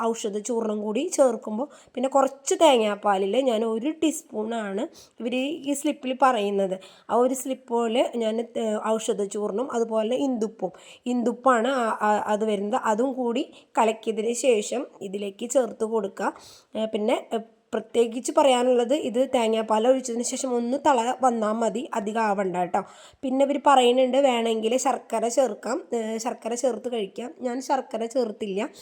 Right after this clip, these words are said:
ചെറിയുള്ളിയിൽ നെയ്യ് വാട്ടിയിട്ട് കഴിക്കാനും പിന്നെ പറയുന്നത്. ഞാൻ അങ്ങനെയാണ് കഴിക്കുന്നത്. രാവിലത്തെ ബ്രേക്ക്ഫാസ്റ്റ് മരുന്ന് കഞ്ഞിയാണ്. അപ്പോൾ ഞാൻ ഇങ്ങനെ നെയ്യിൽ ചെറിയുള്ളി കുറച്ചെടുത്തിട്ട് വാട്ടാണ്. അപ്പോൾ അതിൻ്റെ സ്മെല്ലുകൊണ്ട് നമുക്കത് അതിൻ്റെ മടുപ്പ് വരില്ല.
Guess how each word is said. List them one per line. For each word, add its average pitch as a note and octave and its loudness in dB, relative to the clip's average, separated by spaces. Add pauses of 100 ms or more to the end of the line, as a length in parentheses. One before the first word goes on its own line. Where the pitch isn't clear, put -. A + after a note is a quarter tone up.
(200)
ചെറിയുള്ളിയിൽ B3+ 4
നെയ്യ് B3+ 4
വാട്ടിയിട്ട് A#3+ 0
കഴിക്കാനും A3+ 0
പിന്നെ A3+ -4
പറയുന്നത്. G3+ -2 (380)
ഞാൻ B3 2
അങ്ങനെയാണ് A#3+ -2
കഴിക്കുന്നത്. A#3+ -2
രാവിലത്തെ A3 -2
ബ്രേക്ക്ഫാസ്റ്റ് B3 -2 (380)
മരുന്ന് A3 0
കഞ്ഞിയാണ്. G#3 0 (280)
അപ്പോൾ A3+ 4
ഞാൻ A3+ 0 (160)
ഇങ്ങനെ A#3 0
നെയ്യിൽ G#3+ 2
ചെറിയുള്ളി G3+ 2
കുറച്ചെടുത്തിട്ട് B3 -2
വാട്ടാണ്. A3 0
അപ്പോൾ A3 2
അതിൻ്റെ B3+ -2
സ്മെല്ലുകൊണ്ട് C4 -2
നമുക്കത് C4 -2 (360)
അതിൻ്റെ D4 0
മടുപ്പ് D4+ 4
വരില്ല. B3+ 0